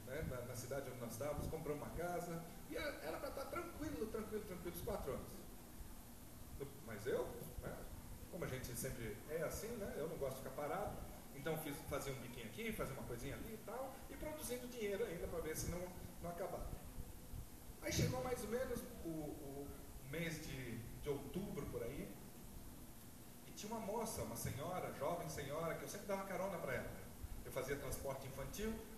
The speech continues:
eu tinha uma, um, um, um transporte lá que eu levava o pessoal. Uma senhora, é, jovem, ela sempre pegava carona comigo, e eu ficava impressionado, porque já no, no, nos, nos últimos dias ela tava com um barrigão desse tamanho aqui, o oitavo mês de,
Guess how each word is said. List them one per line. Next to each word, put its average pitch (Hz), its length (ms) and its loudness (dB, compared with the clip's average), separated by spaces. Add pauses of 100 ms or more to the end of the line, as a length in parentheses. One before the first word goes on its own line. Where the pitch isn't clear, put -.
(140)
eu - 60 -4
tinha - 180 -2
uma, 117 140 -2 (160)
um, - 260 -2
um, - 280 0
um - 40 -6
transporte 123 580 -2
lá 160 160 0
que - 80 -4
eu 117 100 -2
levava 123 240 0
o 120 40 0
pessoal. 170 440 0 (240)
Uma 196 120 2
senhora, 156 500 2 (340)
é, 127 220 -4 (100)
jovem, 156 300 2
ela 143 100 0
sempre 196 240 -2
pegava 175 220 0
carona 151 320 0
comigo, 127 320 -2 (360)
e - 40 0
eu 196 60 0
ficava 190 200 0
impressionado, 135 600 0 (640)
porque 127 180 -4
já 151 100 0
no, 185 140 2 (160)
no, 135 100 0 (160)
nos, 123 180 -4 (200)
nos 123 140 -2
últimos - 400 4
dias 160 120 0
ela 160 100 2
tava 165 180 2
com 151 60 -4
um 147 40 -2
barrigão 143 340 2
desse 190 200 0
tamanho 139 260 0
aqui, 127 260 -4
o 139 120 2
oitavo 156 360 0
mês 156 260 0
de, 117 140 -2